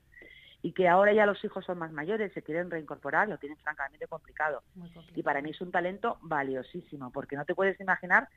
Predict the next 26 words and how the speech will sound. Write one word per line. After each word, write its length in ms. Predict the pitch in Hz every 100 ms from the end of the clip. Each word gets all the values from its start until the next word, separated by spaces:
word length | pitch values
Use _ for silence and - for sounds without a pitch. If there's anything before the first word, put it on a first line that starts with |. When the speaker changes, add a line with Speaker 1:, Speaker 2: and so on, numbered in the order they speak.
| _ _ -
Speaker 1:
cómo 220 | 175 233
se 120 | -
adaptan, 480 | 160 185 - 214 226
cómo 240 | 185 165
lo 120 | 190 -
cogen 340 | 190 - 190
de 80 | 160
rápido 420 | 156 160 196 196
todo. 380 | 170 170 190 196 - - _
Es 120 | 151
una 140 | 233 214
gozada, 420 | 135 233 127 - _
es 100 | -
una 120 | 202 165
gozada. 380 | 135 160 120
O 60 | 127
sea, 320 | 135 107 76 _ - _ -
eh, 340 | 143 139 127 131
yo 80 |
he 40 | 160
trabajado 340 | 165 156 170
con 140 | 170 156
gente, 340 | 165 165 175
no, 100 | 170 -
no, 140 | 208
no, 120 | -